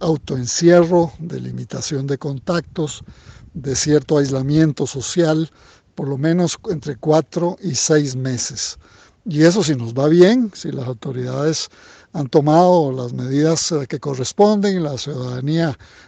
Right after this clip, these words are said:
hace caso, eh, no tanto obedece, sino que hace caso desde el punto de vista consciente para limitar la propagación de este virus que, eh, yo diría ya hoy es planetario y nunca antes,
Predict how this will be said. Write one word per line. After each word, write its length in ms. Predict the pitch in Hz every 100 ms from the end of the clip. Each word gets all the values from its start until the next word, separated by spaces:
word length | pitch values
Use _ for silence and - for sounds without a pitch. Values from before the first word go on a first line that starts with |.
| -
hace 300 | 143 123 143
caso, 540 | - 208 185 208 196 - _ _ _ -
eh, 240 | 190 175
no 160 | 139 165
tanto 340 | - 175 156
obedece, 580 | 175 143 139 175 233 262
sino 280 | 156 151 147
que 120 | 135
hace 260 | 143 - 127
caso 380 | - 185 - 233
desde 120 | 156
el 80 | 123
punto 360 | 160 139 151
de 60 | 139
vista 260 | 139 - 123
consciente 800 | 123 120 - 156 139 - 190 - - - _ -
para 220 | 170 220
limitar 460 | 226 208 - 160
la 80 | 196
propagación 840 | 190 196 139 123 117 156 147 156 165 - _ _ _
de 420 | 214 135 131 131
este 280 | 131 - 160 - _
virus 680 | 175 139 151 143 143 165 -
que, 340 | 160 127 113 - - _ _
eh, 300 | 196 117 113
yo 160 | 120 147
diría 300 | 165 170 180
ya 180 | 143 147
hoy 280 | 143 143
es 140 | 139 135
planetario 840 | - 147 165 165 226 208 220 254
y 140 | 202
nunca 480 | 147 147 147 - 151
antes, 420 | 147 131 190 -